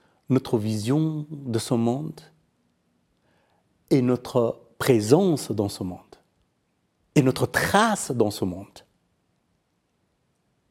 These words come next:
Donc, en fin de compte, pourquoi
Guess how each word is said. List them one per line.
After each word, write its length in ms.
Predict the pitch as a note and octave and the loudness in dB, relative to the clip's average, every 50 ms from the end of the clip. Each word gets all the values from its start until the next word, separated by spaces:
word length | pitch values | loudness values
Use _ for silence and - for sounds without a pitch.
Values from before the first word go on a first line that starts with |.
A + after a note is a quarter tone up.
| _ - | _ -20
Donc, 240 | - - - - _ _ _ _ _ _ _ _ _ _ _ _ _ | -20 -20 -20 -20 _ _ _ _ _ _ _ _ _ _ _ _ _
en 40 | _ | _
fin 100 | - C3+ | -6 -4
de 80 | C3 - | -4 -4
compte, 400 | - - - E3 D#3+ E3 - - - _ _ _ _ _ _ _ _ _ _ _ _ _ _ _ _ _ _ _ _ _ _ _ _ | -6 -4 -2 -2 -2 -4 -6 -14 -20 _ _ _ _ _ _ _ _ _ _ _ _ _ _ _ _ _ _ _ _ _ _ _ _
pourquoi 1000 | - E3 - - - - - C#3+ F3 B3+ E3 - E3+ D#3 - - - - - | 0 2 2 2 0 0 0 2 2 2 0 -2 -4 -6 -6 -8 -12 -14 -18